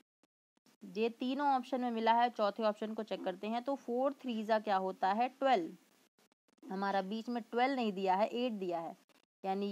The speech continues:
ये गलत है। तो टेंथ का option number B हमारा सही answer होगा, असंगत श-, ल-, अ-, अक्षर होगा, ठीक है। Eleventh question हमारा देखिए, ये कटेगा,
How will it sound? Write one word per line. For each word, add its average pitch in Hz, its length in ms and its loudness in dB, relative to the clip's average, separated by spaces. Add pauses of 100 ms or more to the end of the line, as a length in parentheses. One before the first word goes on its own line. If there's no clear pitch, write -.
ये 262 300 -2
गलत 214 460 2
है। 170 160 -6 (840)
तो 254 220 2
टेंथ 254 300 0
का 247 180 4
option 226 300 2
number 208 300 0
B 226 280 -2
हमारा 196 580 2
सही 214 300 0
answer 185 400 0
होगा, 185 380 -2 (340)
असंगत 226 640 0
श-, - 280 -20 (300)
ल-, 175 280 -4
अ-, - 300 -8
अक्षर 175 340 -4
होगा, 165 300 -8 (960)
ठीक 214 160 -8
है। 494 60 -6 (2000)
Eleventh 220 420 2
question 262 320 -2
हमारा 233 240 -2
देखिए, 262 420 -4 (2250)
ये 202 100 -10
कटेगा, 294 460 -4